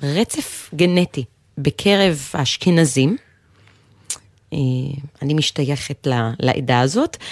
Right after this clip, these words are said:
אה, עוד מימי הביניים ועד היום. חוקרים גם מהאוניברסיטה העברית וגם מהרווארד, אה, ניתחו די אן איי משרידים של שיניים של יהודים בגרמניה, שנקברו במאה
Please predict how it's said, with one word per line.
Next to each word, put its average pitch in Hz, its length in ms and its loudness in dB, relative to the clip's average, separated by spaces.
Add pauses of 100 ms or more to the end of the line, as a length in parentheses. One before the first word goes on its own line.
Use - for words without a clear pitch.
(280)
אה, - 40 4 (300)
עוד 175 160 2
מימי 175 320 4
הביניים 165 680 4 (340)
ועד 156 500 0 (480)
היום. 151 440 2 (920)
חוקרים - 480 -2
גם 226 140 2
מהאוניברסיטה 214 500 4
העברית 190 320 0 (100)
וגם 160 400 2
מהרווארד, 185 720 0 (540)
אה, 165 40 0 (440)
ניתחו 160 380 2
די 175 240 4
אן 160 100 4
איי 156 180 4
משרידים 147 500 0
של 208 140 -2
שיניים 170 720 4
של - 220 -4
יהודים 147 420 4
בגרמניה, 147 680 2
שנקברו 156 560 0
במאה 147 540 0